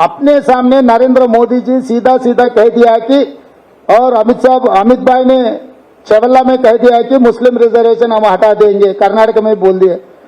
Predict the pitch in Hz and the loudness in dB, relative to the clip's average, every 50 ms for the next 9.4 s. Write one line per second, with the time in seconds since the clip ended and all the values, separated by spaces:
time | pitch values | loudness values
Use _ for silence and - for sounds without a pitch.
0 | - - 196 226 254 254 254 254 254 247 254 247 254 254 233 233 247 247 240 240 | -10 -4 -2 -2 -2 0 0 0 2 2 2 2 2 0 0 0 0 2 2 2
1 | 240 240 233 226 226 233 226 240 233 - 240 240 233 220 220 214 208 214 214 214 | 2 2 2 2 2 2 2 0 0 0 0 0 2 2 2 2 2 0 0 0
2 | 226 226 220 226 214 214 214 208 208 208 202 202 202 208 202 - - - _ _ | 0 0 2 0 0 2 2 2 2 2 2 0 0 -2 -2 -6 -12 -18 _ _
3 | _ - 170 190 185 185 180 - - - 202 214 208 208 208 196 202 208 196 190 | _ -2 -2 0 0 -2 -4 -6 -4 -2 0 0 0 0 0 0 0 -2 -2 -2
4 | 196 196 - 202 202 196 180 185 175 175 185 180 175 180 - - 180 175 185 - | -6 -6 -4 -2 -2 -2 0 -2 0 0 0 0 0 -4 -4 -2 -4 -4 -4 -6
5 | - - - - _ _ _ _ _ - 226 262 277 254 214 - 190 262 285 277 | -18 -20 -20 -20 _ _ _ _ _ -4 -2 0 0 0 -2 -2 -2 0 0 0
6 | - - 254 269 269 262 262 269 269 247 233 202 190 220 240 233 262 262 262 254 | 2 2 0 2 0 -2 0 0 0 2 2 0 0 -2 0 -2 -2 0 2 0
7 | 262 262 262 269 262 - 226 233 233 - 254 208 247 247 240 254 233 220 247 240 | 0 0 0 -2 0 0 0 -2 -2 -4 -4 -2 -2 -2 0 -2 0 0 -2 -2
8 | - 262 240 220 233 254 247 254 254 254 247 247 247 254 254 254 180 202 233 233 | -2 -4 -4 0 0 0 0 2 0 0 2 2 2 0 0 0 -2 0 0 0
9 | 226 220 220 214 190 202 - - | 0 0 -2 -2 -2 -4 -8 -16